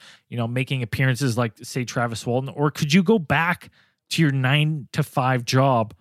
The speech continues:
working forestry until you die at the ripe old age of, you know, eighty-eight,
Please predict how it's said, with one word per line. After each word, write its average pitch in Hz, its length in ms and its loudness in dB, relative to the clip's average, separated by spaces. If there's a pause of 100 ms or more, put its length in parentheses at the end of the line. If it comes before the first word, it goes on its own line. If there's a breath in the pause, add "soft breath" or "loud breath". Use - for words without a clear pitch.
(160)
working 135 280 -4
forestry 131 580 -2 (240 soft breath)
until 123 280 -6
you 120 100 -2
die 117 320 -2
at 120 100 -2
the 113 100 -6
ripe 117 280 -4
old 113 180 -2
age 113 200 -4
of, 98 200 -12 (440 soft breath)
you 107 80 -14
know, 95 140 -16
eighty-eight, 120 720 -4